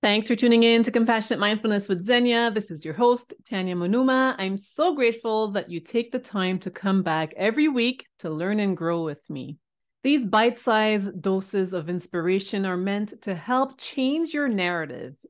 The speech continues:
in order to change your life. So what do I mean by change your narrative?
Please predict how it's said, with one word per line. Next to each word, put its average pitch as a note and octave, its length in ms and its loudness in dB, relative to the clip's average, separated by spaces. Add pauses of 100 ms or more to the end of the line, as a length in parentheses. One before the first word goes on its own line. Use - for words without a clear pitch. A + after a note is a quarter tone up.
in G3 160 2
order G#3+ 260 2
to G#3+ 140 -6
change G#3+ 760 -2
your E3+ 300 -4
life. C#3 420 -6 (840)
So - 180 0
what C4+ 300 0
do F#4+ 200 4
I F4+ 60 4
mean A3+ 400 2
by F3 200 0
change A3 600 -4
your G3 140 -4
narrative? D#3+ 720 -8